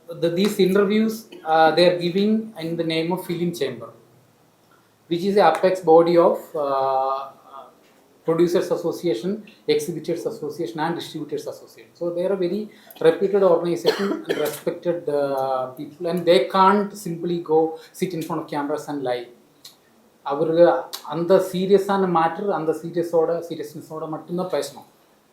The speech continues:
அப்போ அந்த கொஸ்டினே கிடையாது, இது, இது பொய்யா, அந்த கொஸ்டினே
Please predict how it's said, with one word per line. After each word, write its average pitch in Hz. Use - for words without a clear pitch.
அப்போ 170
அந்த 180
கொஸ்டினே 208
கிடையாது, 175
இது, 165
இது -
பொய்யா, 180
அந்த 175
கொஸ்டினே 208